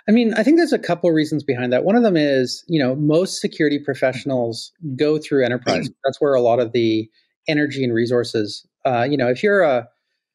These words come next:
Speaker 1: you know, a fifty-person company, you probably have an I T person, if you're lucky, let alone no security people, right? So it, it gets, you have to be an enterprise before people start specializing and having security backgrounds. Um,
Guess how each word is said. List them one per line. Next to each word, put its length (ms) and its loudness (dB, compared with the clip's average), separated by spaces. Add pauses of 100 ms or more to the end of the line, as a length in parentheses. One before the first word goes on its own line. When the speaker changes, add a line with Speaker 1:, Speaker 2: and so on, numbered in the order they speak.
(160)
Speaker 1:
you 80 0
know, 60 2
a 60 -2
fifty-person 580 -2
company, 300 0
you 80 0
probably 260 0
have 400 -2
an 160 0
I 120 0
T 300 -2
person, 360 -4
if 120 -8
you're 120 0
lucky, 260 -2
let 100 0
alone 280 0
no 180 0
security 580 -6
people, 360 -16
right? 260 0
So 160 -2
it, 160 0
it 200 -2
gets, 300 -2
you 200 0
have 100 0
to 80 -2
be 140 2
an 80 0
enterprise 420 -2
before 300 -6
people 320 -14
start 200 -4
specializing 720 -4
and 80 -10
having 300 -6
security 560 -6 (140)
backgrounds. 600 -4 (500)
Um, 400 -2